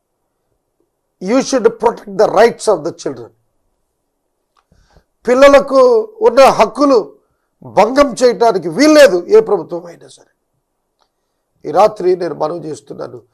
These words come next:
ఇదంతా దేవుని వాక్యమేనండి. చాలా మంది అనుకుంటారు దేవుని వాక్యం అంటే దావీదు కథ, అబ్రహాం కథ, యోసేపు కథ,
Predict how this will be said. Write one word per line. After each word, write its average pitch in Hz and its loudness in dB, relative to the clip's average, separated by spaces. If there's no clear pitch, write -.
ఇదంతా 220 2
దేవుని 262 2
వాక్యమేనండి. 214 -2
చాలా 254 6
మంది 277 2
అనుకుంటారు 247 2
దేవుని 247 4
వాక్యం 240 2
అంటే 226 0
దావీదు 214 2
కథ, 214 -4
అబ్రహాం 208 2
కథ, 190 -4
యోసేపు 202 0
కథ, 190 -4